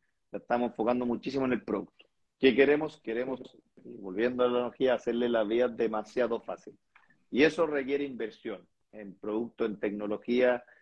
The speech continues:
en ingenieros y en automatizar procesos. Vamos a estar súper enfocados en destinar nuestro capital propio a potenciar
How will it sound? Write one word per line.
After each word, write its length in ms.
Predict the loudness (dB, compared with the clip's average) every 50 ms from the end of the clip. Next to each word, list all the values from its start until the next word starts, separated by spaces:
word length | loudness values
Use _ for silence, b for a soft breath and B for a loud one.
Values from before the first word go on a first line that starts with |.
| b b b -2
en 200 | 0 2 2 2
ingenieros 720 | -2 -4 -4 -2 -2 -2 0 0 0 0 0 0 -2 -4 -6
y 140 | -4 -4 -2
en 80 | -2
automatizar 720 | -4 -6 -6 -6 -6 -4 -4 -4 -4 -2 -2 -2 -4 -4
procesos. 380 | -8 -12 -12 -12 -14 -16 -18 _ _ _ _ _ _ _ -4
Vamos 260 | 0 2 2 4 4
a 60 | 4
estar 140 | 2 2 4
súper 300 | 6 6 8 8 8 6
enfocados 640 | 4 2 -2 -8 -6 -4 -2 -2 -2 -2 -4 -8 -10 -12
en 180 | -12 -10 -10
destinar 360 | -10 -10 -10 -10 -10 -10 -8 -8
nuestro 300 | -8 -8 -4 -2 0 0
capital 580 | 0 0 0 2 6 6 6 6 6 2 -6 _ _ _ _ _ _
propio 560 | 0 2 2 2 2 -2 -4 -4 -6 -6 -8 _ _ _ _ _ _ _ -6
a 300 | -2 -2 -2 -2 -4 -10
potenciar 600 | -12 -12 -10 -10 -10 -12 -12 -12 _ -6 -6 -6